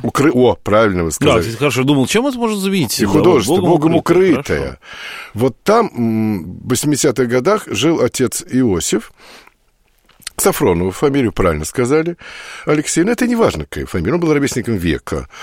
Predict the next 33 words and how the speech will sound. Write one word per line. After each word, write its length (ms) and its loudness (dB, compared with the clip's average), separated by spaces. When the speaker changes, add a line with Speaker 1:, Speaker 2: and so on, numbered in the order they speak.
Speaker 1:
и 80 -2
человеком 320 0
необыкновенной 680 0
биографии. 800 -2
Ну, 80 0
исповедником, 640 -2
конечно. 560 0
Он 180 -2
четыре 300 -2
раза 240 -4
был 240 -8
судим. 500 -2
Э, 440 -2
двадцать 520 -2
семь, 380 -2
двадцать, 360 -4
я 100 -2
считал, 380 -2
сколько 320 -4
лет 220 -6
он 100 -8
пробыл 500 -6
в 80 -14
советских 540 -6
различных 360 -4
лагерях 400 -4
и 40 -12
тюрьмах 540 0
при 180 0
этом. 340 -2
А, 180 0
у, 960 -2
это 400 0